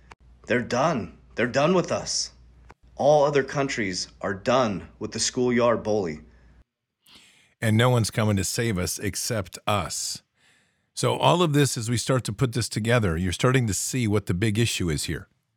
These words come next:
Speaker 2: They're keeping everybody distracted. False flags down in Tennessee.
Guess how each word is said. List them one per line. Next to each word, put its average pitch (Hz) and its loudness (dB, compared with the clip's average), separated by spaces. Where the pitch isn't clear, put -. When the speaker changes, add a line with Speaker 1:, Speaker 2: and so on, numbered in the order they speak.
Speaker 2:
They're 95 0
keeping 120 0
everybody 135 4
distracted. 113 -2
False 113 2
flags 107 -2
down 104 0
in 92 0
Tennessee. 113 -2